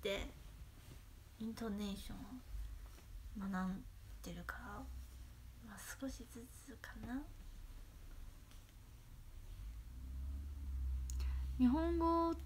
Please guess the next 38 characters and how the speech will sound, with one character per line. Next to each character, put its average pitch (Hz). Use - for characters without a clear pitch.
て 226
ど 320
こ 269
か -
ら 190
勉 214
強、 220
学-、 233
ど 294
こ 349
か 254
ら 196
学 247
び 254
始 226
め 269
た -
の？ 247
ど 370
こ 349
か 185
ら？ 208
ど 359
こ 392
か 214
ら？ 190
一 302
番 349
最 359
初、 349
ね、 311
ど-、 247
ど 233
う 240
い -
う 269
こ 320
と？ 370